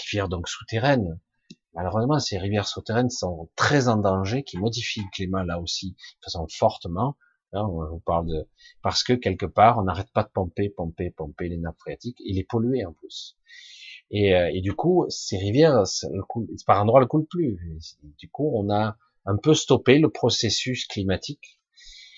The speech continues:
Et il y a la dernière rivière qui est très abîmée aussi, c'est la fameuse rivière qui est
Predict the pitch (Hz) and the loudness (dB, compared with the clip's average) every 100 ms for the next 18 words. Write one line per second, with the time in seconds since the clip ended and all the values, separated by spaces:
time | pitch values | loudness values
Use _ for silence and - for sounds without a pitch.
0 | - - - 143 127 107 135 131 104 92 | -20 -12 2 6 8 12 12 12 10 6
1 | 87 110 117 101 135 143 - 101 - 98 | 4 2 2 2 2 2 0 -6 0 0
2 | 92 87 98 95 101 92 87 - 165 165 | 2 0 0 2 2 2 2 -2 -2 -4
3 | 107 92 92 90 85 117 107 92 98 87 | -4 -6 -6 -4 0 0 2 -2 -4 -8
4 | 92 117 110 - | 0 2 0 -4